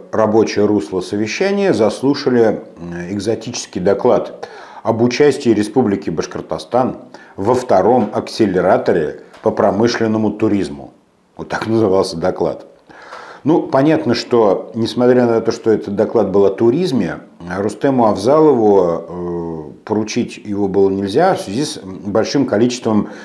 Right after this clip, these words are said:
непонятных русских слов, э, в заголовке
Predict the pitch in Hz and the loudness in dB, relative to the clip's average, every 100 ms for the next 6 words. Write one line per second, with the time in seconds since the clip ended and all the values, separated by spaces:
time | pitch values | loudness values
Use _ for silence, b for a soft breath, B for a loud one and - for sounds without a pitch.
0 | B B 120 123 135 131 107 104 113 117 | B B -2 2 2 2 2 -2 2 0
1 | 107 104 - 117 110 - - 87 87 87 | 0 -6 -2 2 2 2 -4 -8 -6 -6
2 | 85 85 80 78 73 78 85 87 92 98 | -6 -6 -8 -12 -18 -18 -14 -12 -4 0
3 | 110 123 196 196 - 127 B | 4 6 6 4 4 4 B